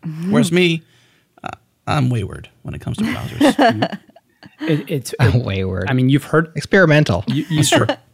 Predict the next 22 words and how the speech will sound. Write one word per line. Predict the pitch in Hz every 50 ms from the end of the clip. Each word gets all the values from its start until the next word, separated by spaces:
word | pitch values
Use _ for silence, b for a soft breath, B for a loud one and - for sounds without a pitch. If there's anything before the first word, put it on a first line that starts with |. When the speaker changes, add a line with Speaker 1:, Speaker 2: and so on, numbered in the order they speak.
| _ _ _ _ _ -
Speaker 3:
you've | 127 127 -
heard | - 160 165 160
us | 151 131 -
say | - 139 123
it | 117 104
before, | - 104 - - 135 135 135 123 110 110 98
but, | - 113 113 107 110 - _ _ _ _ _ -
um, | 127 117 113 107 104 113 - _ _ _ _ _ _ _
you | - 120
know, | 120 113
truly | - - - 147 147 151 151 143 131 120 113
we | 107 120 120
believe | 104 113 110 110 113 113 117 113 104
that | 110 110 -
privacy | - - 117 113 110 117 107 - - 110 104 101 101 104 - 381
is | - 104
a | 104 -
fundamental | - 127 120 110 104 104 104 104 107 104 - 107 95
human | - - 120 110 104 98 98
right. | 104 120 117 113 147 - _ _ _ _ _ _ _ _ _ _ -
And | 113 107 107 110 -
it's | - - 110 - - -